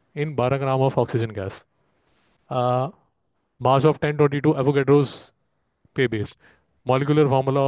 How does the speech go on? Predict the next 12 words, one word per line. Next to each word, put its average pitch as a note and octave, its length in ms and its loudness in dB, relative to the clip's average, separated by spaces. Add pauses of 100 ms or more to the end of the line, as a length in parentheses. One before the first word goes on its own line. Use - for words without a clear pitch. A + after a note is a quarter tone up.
of, C#3 380 -4
ये C#3+ 140 -6
मॉलिक्यूलर C#3+ 540 0
और D3 160 0
एम्पिरिकल, B2 480 -10 (1080)
अभी C#3+ 120 2
समझा B2 260 0
देता A2 160 -2
हूँ, B2+ 60 -4
चिंता C#3 220 -2
मत A#2+ 120 -4
कीजिए। G2+ 240 -10